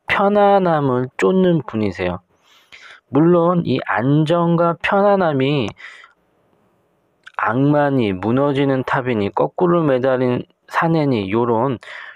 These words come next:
부정적인 타로보다는 훨씬 좋겠죠. 음, 훨씬 좋은 것을 넘어서 긍정의 사인으로 보시면 됩니다. 그러나 이렇게 머리 뒤에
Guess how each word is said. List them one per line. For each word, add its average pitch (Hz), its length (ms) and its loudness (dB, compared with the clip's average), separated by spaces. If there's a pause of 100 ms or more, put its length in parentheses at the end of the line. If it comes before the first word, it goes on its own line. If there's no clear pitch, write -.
(140)
부정적인 165 800 0
타로보다는 160 720 0
훨씬 - 600 -2
좋겠죠. - 460 -6 (840)
음, 113 180 0 (300)
훨씬 220 460 2
좋은 180 260 4
것을 165 280 0
넘어서 117 600 -2 (520)
긍정의 175 800 2
사인으로 175 640 0
보시면 120 460 -2
됩니다. 90 580 -8
그러나 120 480 -2 (480)
이렇게 135 500 -2 (340)
머리 131 340 2
뒤에 113 440 0